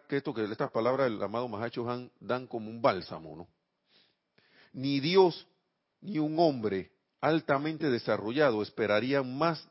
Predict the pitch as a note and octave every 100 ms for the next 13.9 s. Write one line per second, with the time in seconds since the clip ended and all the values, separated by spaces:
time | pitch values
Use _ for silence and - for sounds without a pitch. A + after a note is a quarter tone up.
0 | _ A#2 G#2 G2+ C3+ C3+ A#2 A2+ C3 D3
1 | A#2+ G#2+ C3+ C#3 C3+ A2+ G2+ G#2+ - G2+
2 | B2+ D3 _ _ _ _ - G#2+ A2 G2+
3 | G#2+ G#2 - G#2 G#2+ G#2 G#2+ B2+ E3+ F#3
4 | F3 - - A#2 G#2+ A2+ C3 C3 - G#2
5 | G#2+ A#2+ C3+ B2 G2 G2 G#2+ A2 A2 G#2+
6 | G2 - F2 E2 F#2+ F2+ D#2 D2+ _ _
7 | _ _ _ _ _ _ _ _ _ _
8 | _ _ _ _ _ _ - - _ _
9 | _ - A#2+ D#3 C#3 A2+ G2+ G2 A2 G#2
10 | A2 A2 - - G2 A2+ A2 A2 C#3 D3+
11 | D3+ D#3+ A2+ F2 D#2+ _ _ _ - G2
12 | F3+ E3+ D#3+ - D#3 G3+ - B3+ F3+ C#3+
13 | C3+ F#3+ F3+ C#3 C3 C#3+ A#2 G2+ A2